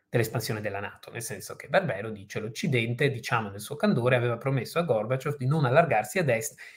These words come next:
invece ha progressi-, progressivamente fatto entrare nella nato tutti i paesi dell'Europa orientale. Ci sono le basi della nato ai confini con la Russia. Ora, se tu hai a che fare con una grande potenza paranoica, devi sapere che se ti avvicini ai loro, ai suoi confini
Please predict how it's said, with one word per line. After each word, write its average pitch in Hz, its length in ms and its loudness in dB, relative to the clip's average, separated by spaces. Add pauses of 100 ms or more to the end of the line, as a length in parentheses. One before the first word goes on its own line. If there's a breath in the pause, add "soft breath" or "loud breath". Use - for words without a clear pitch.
invece 139 320 6
ha 120 40 -2
progressi-, 131 540 -4
progressivamente 131 720 2
fatto 123 240 0
entrare 127 320 2
nella 165 180 4
nato 123 320 0
tutti 135 240 -4
i 127 40 0
paesi 107 300 -4
dell'Europa 110 440 -6
orientale. 107 640 -4 (380 soft breath)
Ci 139 120 -4
sono 147 200 6
le 131 60 10
basi 120 220 8
della 185 160 6
nato 113 240 2
ai 120 60 4
confini 107 320 -4
con 101 140 -6
la 104 60 -2
Russia. 104 460 -8 (1400 soft breath)
Ora, 123 220 12
se 127 80 4
tu 143 60 6
hai 170 60 12
a - 40 2
che 151 60 6
fare 143 180 12
con 120 60 6
una 123 80 6
grande 143 200 6
potenza 123 320 4
paranoica, 170 460 6
devi 131 160 4
sapere 165 340 4
che 143 120 -2
se 135 120 -2
ti 135 80 -2
avvicini 127 380 2
ai 113 60 4
loro, 127 300 4
ai 139 80 0
suoi - 200 -2
confini 139 680 0